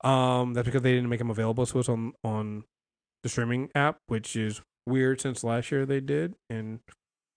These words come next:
you know, covid and stuff like that. You would think that, not, mm, whatever. Um, not bitter, bitter. But I will say the stuff we did get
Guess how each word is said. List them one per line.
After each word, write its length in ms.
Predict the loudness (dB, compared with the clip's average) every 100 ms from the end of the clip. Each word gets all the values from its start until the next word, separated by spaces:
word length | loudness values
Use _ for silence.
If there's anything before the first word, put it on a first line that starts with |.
| _ _ -8
you 80 |
know, 240 | -4 -4 -6 -4
covid 400 | 0 2 0 -2
and 260 | -6 -10 -12
stuff 300 | -8 -6 -6
like 140 | -6
that. 180 | -4 -4
You 100 | -4
would 140 | -6
think 160 | -8 -8
that, 160 | -8 -10 _ _ _ _ _ _ -2
not, 200 | -2 -2 -4
mm, 180 | -4 -4 2
whatever. 420 | 4 6 4 0 _ _ 6
Um, 520 | 8 10 8 4 -2 -6 _ _ _ _ _ _ _ -12
not 260 | 0 2 2
bitter, 320 | 2 2 0 -2
bitter. 320 | 2 4 2 -2 _
But 160 | 6 8
I 40 |
will 120 | 6
say 400 | 6 6 6 4 -2 _ _ 0
the 80 | 6
stuff 220 | 6 8
we 100 | 6
did 220 | 6 4
get 240 | 4 0